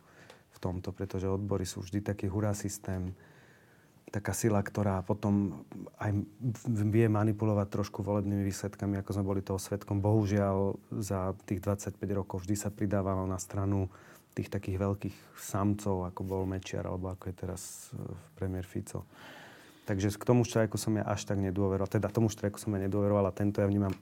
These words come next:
inak. Tento ja vnímam od základu inak a mne sa práve páči, že tuto zaznieva niečo,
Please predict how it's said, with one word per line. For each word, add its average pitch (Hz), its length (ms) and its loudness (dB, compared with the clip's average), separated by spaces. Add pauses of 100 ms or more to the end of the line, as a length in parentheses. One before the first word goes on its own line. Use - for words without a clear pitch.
(160)
inak. 107 320 4
Tento 104 320 -2
ja 101 80 2
vnímam 101 320 2
od 104 160 2
základu 104 400 2
inak 104 160 4
a 98 80 2
mne 98 80 2
sa 98 160 -6
práve 104 320 2
páči, 98 320 -2
že 98 160 0
tuto - 240 -6
zaznieva 98 480 2
niečo, 101 480 2